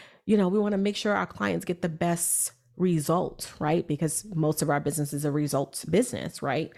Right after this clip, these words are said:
But you have to create boundaries when it comes to what is good for you, what's not good for you.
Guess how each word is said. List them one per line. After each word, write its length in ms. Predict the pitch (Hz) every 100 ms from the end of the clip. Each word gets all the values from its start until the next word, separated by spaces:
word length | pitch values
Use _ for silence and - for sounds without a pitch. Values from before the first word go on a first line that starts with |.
| - - -
But 160 | -
you 60 | 254
have 160 | 311
to 100 | 294
create 460 | 247 - 226 214 151
boundaries 640 | 147 214 269 170 160 156
when 140 | 165 165
it 100 | -
comes 460 | - 233 254 -
to 260 | - 170 160
what 340 | 151 143 175
is 160 | 240 254
good 240 | - 202
for 160 | 196 196
you, 360 | 180 170 175 170
what's 340 | 160 185 -
not 240 | 196 180
good 160 | 170 170
for 140 | -
you. 260 | 160 147 147